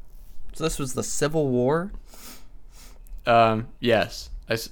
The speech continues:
Speaker 2: I suppose so. I guess they mean the Union. 'Cause the U S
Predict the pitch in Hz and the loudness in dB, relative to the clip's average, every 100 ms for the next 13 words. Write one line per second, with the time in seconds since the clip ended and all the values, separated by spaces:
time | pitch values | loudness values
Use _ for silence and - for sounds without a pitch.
0 | - 120 113 113 - 113 107 - 92 104 | -4 -4 -2 -4 0 0 0 0 2 2
1 | 127 - 113 113 110 110 110 117 113 98 | -2 0 0 2 2 2 2 4 2 2
2 | 95 92 120 - - - - - 127 135 | -2 -4 -6 -10 -18 -18 -4 4 4 4
3 | 131 147 147 143 160 - | 4 6 8 8 6 2